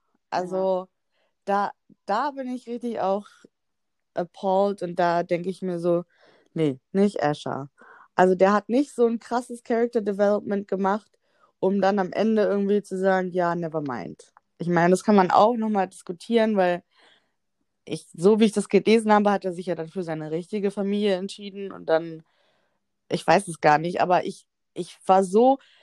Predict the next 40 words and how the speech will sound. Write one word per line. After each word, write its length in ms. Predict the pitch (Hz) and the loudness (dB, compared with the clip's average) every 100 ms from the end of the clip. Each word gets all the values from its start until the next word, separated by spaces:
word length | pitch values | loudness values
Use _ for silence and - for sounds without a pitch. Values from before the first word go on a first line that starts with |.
| _ | _
enttäuscht, 480 | 196 208 220 226 247 | -2 0 2 2 2
dass 120 | 226 | -4
ich 100 | 220 | -6
noch 140 | 208 202 | -6 -4
nicht 220 | 220 277 | -4 -4
mal 320 | 233 214 214 | -4 -4 -4
irgendwie 280 | - 214 208 | -4 -6 -4
weiter 260 | 190 220 196 | -4 -4 -6
gucken 240 | 180 - | -8 -10
konnte, 220 | 165 185 170 | -8 -6 -6
hab 100 | - | -6
dann 100 | 156 | -6
einfach 220 | 175 180 | -4 -2
aufgehört. 640 | 202 - 190 165 190 - _ _ _ _ _ | -4 -4 -4 -4 -4 -10 _ _ _ _ _
Meinte 180 | 165 180 | -8 -6
so, 80 | 175 | -6
nö, 260 | 170 147 147 _ _ _ | -2 -2 -4 _ _ _
das 200 | 202 220 | -2 0
möchte 220 | 220 208 | -2 -4
ich 100 | 202 | -4
jetzt 200 | 190 185 | -6 -6
noch 120 | 180 175 | -6 -2
nicht 240 | 233 294 | -2 -4
sehen. 360 | - 269 302 339 _ _ _ _ _ _ _ _ _ _ _ _ _ - - | -4 -2 -2 -4 _ _ _ _ _ _ _ _ _ _ _ _ _ -10 0
Ähm, 640 | 208 208 214 214 208 202 _ _ _ _ - | 2 4 0 -2 -4 -6 _ _ _ _ -6
Dynasty 760 | 156 165 214 285 285 - 214 | 2 4 6 4 2 0 2
habe 240 | 208 165 | 4 2
ich 120 | 202 196 | 0 -4
geguckt, 500 | 190 226 220 - 202 202 _ | -4 0 0 0 -14 -16 _
die 140 | 190 | -6
ist 140 | 190 180 | -4 0
so 160 | 214 | 2
schlecht, 500 | 277 - 196 208 285 | 2 -2 2 2 2
die 120 | 233 240 | -2 -2
Show, 220 | 220 196 | 2 0
dass 140 | 208 | 0
sie 160 | 202 196 | -4 -4
wieder 200 | 190 175 | -2 -4
gut 280 | - 220 - | -4 -6 -2
ist. 360 | 214 269 - | 2 0 -2